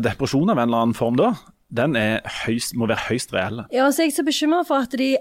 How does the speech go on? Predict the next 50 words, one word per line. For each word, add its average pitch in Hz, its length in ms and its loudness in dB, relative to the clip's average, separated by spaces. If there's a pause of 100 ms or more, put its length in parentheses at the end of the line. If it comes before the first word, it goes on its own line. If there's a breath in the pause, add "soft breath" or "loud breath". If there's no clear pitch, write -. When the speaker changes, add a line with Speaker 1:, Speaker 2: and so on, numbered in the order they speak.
Speaker 2:
skal 233 220 0
ende 240 180 2
opp - 160 -10
med 254 140 2
å 254 80 0
så 269 100 -6
kutte - 320 -6
av 302 320 0
studien 269 560 -2
og 208 160 -4
bryte 247 240 -2
av 240 320 0
studiene, 269 560 -6
at - 140 -12
det 202 100 -2
ikke 202 220 -2
blir 202 260 2
noe 214 240 2
av 185 240 0
utdanningen, 285 720 0
for 285 80 -4
det, 277 80 4
nå 269 220 4
har 311 100 4
det 262 60 0
vart 311 240 -2
så - 100 -8
enormt 302 640 0
lenge, 208 380 -2 (100)
og 247 160 -2 (160)
når 277 220 -2
du - 80 -20
tenker 202 260 -6
på 294 160 0
liksom 269 240 -4
hvor 285 80 -2
lenge 196 320 -2
det 240 80 -4
føltes 226 460 -4
som 220 100 -6
den 208 160 -2
studietiden 226 680 -8
varte, 175 420 -4
så 254 160 -6
var 214 220 0
jo - 160 -14
det 233 80 -8
ganske 233 320 -4
sånn 214 180 2 (480 loud breath)
lang 247 240 4